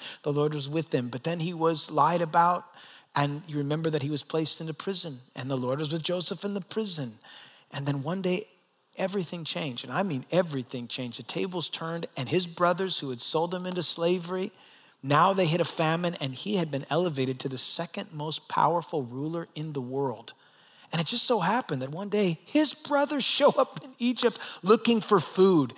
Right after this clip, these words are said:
and he recognized them, but they didn't recognize him. Here was the opportunity of all opportunities,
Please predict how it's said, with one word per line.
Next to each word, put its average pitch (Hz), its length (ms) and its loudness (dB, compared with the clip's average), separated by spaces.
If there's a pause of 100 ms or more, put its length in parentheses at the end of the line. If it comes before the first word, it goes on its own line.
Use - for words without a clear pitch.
(280)
and 120 140 -4
he 151 220 2
recognized 180 680 0
them, 175 300 4 (240)
but 120 160 -12
they 143 160 2
didn't 147 220 -4
recognize 127 680 -4
him. 123 340 -4 (880)
Here 180 640 2
was 117 220 -10
the 120 180 -12
opportunity 165 840 -2
of 131 160 -4 (140)
all 170 380 0
opportunities, 170 960 -2